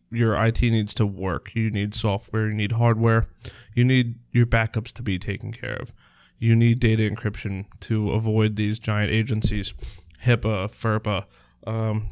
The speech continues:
Department of Financial Services. This is what they're going to help you with. They're going to put a strategic plan in place. They're going to support you with whatever your business needs are. And from there,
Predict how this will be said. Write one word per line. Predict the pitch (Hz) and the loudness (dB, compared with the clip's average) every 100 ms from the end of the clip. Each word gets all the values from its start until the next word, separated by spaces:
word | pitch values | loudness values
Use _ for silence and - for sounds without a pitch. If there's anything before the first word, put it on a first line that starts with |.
| - | 0
Department | 113 113 113 | 4 4 4
of | 107 | 2
Financial | 113 110 107 | 2 2 2
Services. | 107 110 101 104 82 - - | 0 0 -2 -4 -10 -12 -6
This | - 117 | -2 0
is | 131 | 0
what | 123 120 | 0 0
they're | 120 117 | 2 2
going | 113 113 | 2 2
to | - | 0
help | 113 - | -2 -6
you | - | -6
with. | - | -4
They're | 110 110 | 0 0
going | 117 113 113 | 2 0 0
to | 117 110 | 0 -2
put | - 110 | 0 -2
a | 110 | -2
strategic | - 110 131 127 120 | -6 -2 0 0 0
plan | - 120 117 | -2 2 2
in | 110 | 2
place. | 104 143 175 - - - - _ | 0 0 0 -2 -8 -16 -20 _
They're | 117 113 | -2 2
going | 110 110 110 | 2 2 2
to | - 110 104 | 0 0 0
support | 110 107 - 123 123 | 0 -2 0 0 0
you | 123 123 117 | 2 2 2
with | 113 - | 0 2
whatever | 113 113 | 2 4
your | 113 | 2
business | 113 113 110 - | 2 0 0 0
needs | 117 113 120 | 0 2 2
are. | 120 147 - _ - - - _ | 2 2 -4 _ -20 -20 -20 _
And | - 113 | -2 0
from | 135 | 2
there, | 147 160 - | 4 2 0